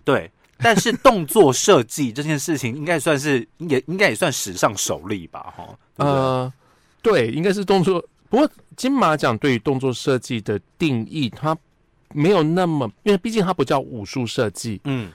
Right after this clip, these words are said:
Speaker 2: 它就叫动作设计，所以举凡在一个电影当中，它会运用到的肢体动作都可以算。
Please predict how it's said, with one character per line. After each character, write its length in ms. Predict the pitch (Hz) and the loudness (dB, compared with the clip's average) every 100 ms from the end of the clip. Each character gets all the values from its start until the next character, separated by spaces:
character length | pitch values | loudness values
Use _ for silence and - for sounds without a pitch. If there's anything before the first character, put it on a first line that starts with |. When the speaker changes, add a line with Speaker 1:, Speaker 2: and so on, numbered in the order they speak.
| _ | _
Speaker 2:
它 80 | 139 | -2
就 120 | 147 | 0
叫 120 | 127 | 0
动 160 | 127 117 | -2 -2
作 140 | 120 | -4
设 160 | - 113 | -4 -4
计， 160 | 117 | -4
所 240 | 98 131 147 | -8 -6 -6
以 60 | |
举 240 | 139 127 113 | -6 -8 -2
凡 220 | 143 156 | -2 0
在 180 | 202 185 | 0 0
一 140 | 156 | 0
个 160 | 143 131 | 0 -2
电 200 | - 160 | 0 -2
影 220 | 120 101 | 0 -4
当 240 | 123 123 | -4 -4
中， 260 | 123 127 127 | -4 -4 -4
它 300 | 123 147 147 | -6 -6 -6
会 320 | 143 196 180 | -4 0 2
运 220 | 147 160 | 2 -2
用 200 | 151 147 | -2 -2
到 160 | 139 135 | -2 -2
的 180 | 117 117 | -2 -6
肢 320 | - - 160 | -8 -8 -8
体 200 | 151 117 101 | -6 -10 -6
动 240 | 123 113 | -6 -6
作 180 | - 110 | -6 -8
都 240 | 101 110 110 | -6 -8 -10
可 200 | - 101 | -10 -10
以 80 | 95 | -10
算。 380 | - - 120 | -14 -6 -6